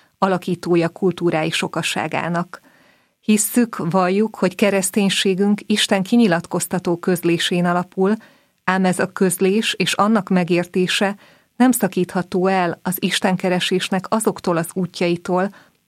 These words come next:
amelyen más hitek vallói jártak, járnak,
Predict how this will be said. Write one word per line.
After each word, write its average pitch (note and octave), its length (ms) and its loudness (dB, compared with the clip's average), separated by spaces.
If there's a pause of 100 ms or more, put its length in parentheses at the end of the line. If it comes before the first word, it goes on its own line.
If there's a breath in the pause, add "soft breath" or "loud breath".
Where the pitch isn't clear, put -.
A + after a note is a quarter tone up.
(160)
amelyen G3 380 2
más F#3 320 0
hitek E3 380 -6
vallói E3 440 -2
jártak, E3+ 640 -4
járnak, F3 680 -2